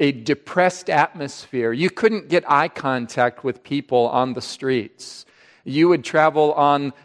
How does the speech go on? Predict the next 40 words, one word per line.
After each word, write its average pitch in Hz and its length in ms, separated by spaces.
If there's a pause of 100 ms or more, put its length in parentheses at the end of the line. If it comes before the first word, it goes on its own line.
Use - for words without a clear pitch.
the 127 140
bus 135 480
or 131 180
the 127 100
tram 135 680
and 123 500
smile 131 800
at 113 120
somebody 117 640
and 113 180
there 123 140
would 120 220
be 123 180
no 123 300
return. 156 640
They 120 100
would 113 180
quickly 156 480
shift - 360
their 131 180
eyes 135 260
and 123 140
look 127 160
away. 117 480 (400)
These 165 200
people 170 340
had 135 160
been 135 120
oppressed - 640
for 123 480 (320)
a 120 60
long 143 480
time, 120 600
and 127 380
there 139 200
was 131 520
a 127 100
very 147 460
strong 147 480
sense 120 760